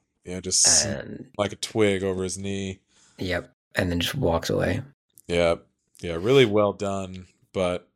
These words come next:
Speaker 1: really tough.
Speaker 2: Yeah. And it really,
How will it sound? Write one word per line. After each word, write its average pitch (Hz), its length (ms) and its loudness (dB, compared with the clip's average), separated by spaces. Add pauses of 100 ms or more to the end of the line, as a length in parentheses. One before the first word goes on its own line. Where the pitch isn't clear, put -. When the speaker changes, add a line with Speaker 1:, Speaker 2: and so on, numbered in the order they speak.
(220)
Speaker 1:
really 104 360 4
tough. - 580 -2 (220)
Speaker 2:
Yeah. - 300 0 (420)
And 123 160 6
it 123 40 6
really, 117 640 8